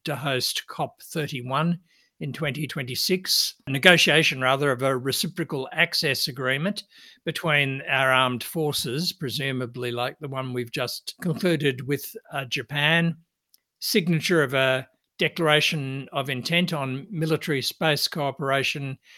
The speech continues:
and cooperation on critical mineral supply chains. At the end of all this,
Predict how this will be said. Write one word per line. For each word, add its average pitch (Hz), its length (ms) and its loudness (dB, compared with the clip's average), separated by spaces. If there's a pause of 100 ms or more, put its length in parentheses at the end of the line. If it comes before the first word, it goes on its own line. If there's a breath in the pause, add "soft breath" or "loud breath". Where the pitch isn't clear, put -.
and 170 460 6
cooperation 156 880 6
on 127 380 -2
critical 151 460 -2
mineral 127 500 -2
supply 147 440 -6
chains. 107 640 -6 (600 loud breath)
At 185 160 2
the 254 120 8
end 269 100 8
of 190 100 0
all 170 140 8
this, - 440 2